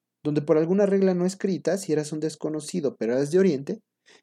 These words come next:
existía alguna camaradería desconocida y no. Hasta el momento de la grabación de este podcast tenemos lo siguiente. Aide, estudiante de dieciocho años del C C H Oriente,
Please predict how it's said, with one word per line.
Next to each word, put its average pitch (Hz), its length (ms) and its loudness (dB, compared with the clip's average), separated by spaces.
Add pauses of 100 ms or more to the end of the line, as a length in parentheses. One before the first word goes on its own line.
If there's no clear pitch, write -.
(160)
existía 143 400 -2
alguna 151 680 2
camaradería 160 640 2
desconocida 185 720 -4
y 147 80 -2
no. 113 220 -6 (1400)
Hasta - 240 -4
el 139 60 0
momento 151 400 0
de 170 60 2
la 143 80 2
grabación 117 540 -2
de 127 40 -8
este 127 160 -10
podcast 127 540 -6
tenemos 123 320 -4
lo 110 80 -8
siguiente. 107 520 -6 (1200)
Aide, 123 480 0 (1120)
estudiante 139 520 -2
de 143 60 4
dieciocho 127 560 -2
años 131 240 -2
del 110 140 -2
C 123 140 -10
C 139 120 -6
H 131 200 -8
Oriente, 120 520 -6